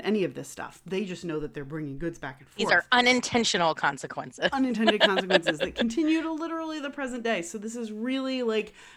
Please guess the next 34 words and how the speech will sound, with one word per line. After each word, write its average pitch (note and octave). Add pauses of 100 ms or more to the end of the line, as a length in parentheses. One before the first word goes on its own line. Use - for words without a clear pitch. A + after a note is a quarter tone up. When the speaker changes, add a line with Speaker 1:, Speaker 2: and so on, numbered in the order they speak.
Speaker 1:
Columbus A#3+
is A3
one G3+
of G#3
those G3+
people, A3+
I E3+
read F#3
this F#3
when F#3
I -
was F3
doing F3
research A3+
for -
this, F3 (340)
that F#3+
like G3
Christ, - (540)
a G#3+
lot F#3+
of A3+
what A3
he A3+
has F#3
done F#3+
has A3
been F#3
sort F3+
of E3
embroidered F3 (100)
and D#3
sort D#3+
of D3+